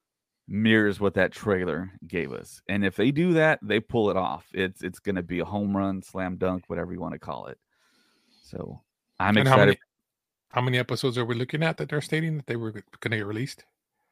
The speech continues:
Speaker 1: Uh, I'm not quite sure, either six or eight. I mean, that's kind of the standard. Um, but we had a conversation beforehand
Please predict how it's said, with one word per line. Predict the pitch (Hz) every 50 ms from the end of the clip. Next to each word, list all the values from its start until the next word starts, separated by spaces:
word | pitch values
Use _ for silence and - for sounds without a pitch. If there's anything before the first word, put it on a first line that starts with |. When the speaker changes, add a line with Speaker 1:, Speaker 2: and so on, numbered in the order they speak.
| _ _
Speaker 1:
Uh, | 143 165 185 202 202 196 190 - -
I'm | 165 185 226 240 240
not | 240 240 226 226
quite | - - - 190 190 196 190 185 - _ _ _ _ _
sure, | - - - - - - 135 143 147 151 156 151
either | 143 143 165 156 123 101
six | - - - 139 135 - -
or | 101 95 95
eight. | 101 104 98 92 85 - -
I | 92
mean, | 95 95 95 95
that's | 95 95 - -
kind | - - 101 95 90
of | 85
the | 78
standard. | - - - 90 90 92 90 85 76 67 76 85 92 90 - - _
Um, | - 87 87 85 82 78 76 71 67 85 98 95 _ _ _ _ _ _ _ _ _ _ _ _ _ _ _ _ _ _ _ _ _ _ _ _ _ _ _ _ _ _ _ _ _ _ _ _ _ _ _ _ _ _ _ _ -
but | 95 95 95 101 95 92 92 90
we | 90 95 95 107 113 120 123
had | 123 127 127 127 131
a | 117
conversation | - 120 110 104 104 - - 98 95 - 98 98 98
beforehand | 95 87 - 90 87 87 87 85 80 85 85 92 95 -